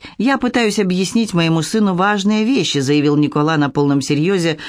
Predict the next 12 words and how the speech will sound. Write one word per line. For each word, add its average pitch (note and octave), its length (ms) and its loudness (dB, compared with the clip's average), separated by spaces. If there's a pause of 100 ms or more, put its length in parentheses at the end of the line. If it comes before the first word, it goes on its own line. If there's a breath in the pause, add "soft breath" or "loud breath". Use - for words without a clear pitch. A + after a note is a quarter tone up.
(160 loud breath)
уходя F3+ 460 0
за E3+ 140 0
Ноем F#3 400 0
в D#3 80 -4
его F3+ 300 0
комнату. C#3+ 600 0 (760)
«В - 80 -20
чём-то C4 360 2
он C#4 160 2
прав», F#3 320 0
сказала F#3+ 420 0
я. E3 320 -2